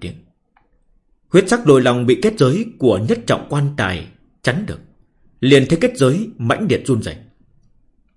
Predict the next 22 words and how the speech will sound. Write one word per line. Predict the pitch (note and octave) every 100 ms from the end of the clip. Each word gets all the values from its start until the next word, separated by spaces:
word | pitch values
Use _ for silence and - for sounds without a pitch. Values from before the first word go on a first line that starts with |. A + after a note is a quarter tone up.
| _ _ _ _ _ _ -
Thiên | C#3 G#2
kiếp | - F3
sao? | - - _ _ _ _ _ _ _ _ _ _ _
Thiên | E3 C#3
kiếp | A#3+ A#3+
khủng | B2+ -
khiếp | F3 F3
quá. | D3 - - _ _ _ _ _ _ _
Võ | - A2 -
thần | - - G2+
kiếp | A#3 B3
sao? | C3 - _ _ _ _ _ _
Lợi | C3+ D3+ C#3+
hại | G#2+ -
thật. | - - _ _ _ _ _ _ _ _ _ _ _ _ _
Trường | - C#3+
Chính | E3+ G#3+
Đạo | - G#2
kinh | D#3+ C3
ngạc | F#2+
kêu | - G2+
lên. | G2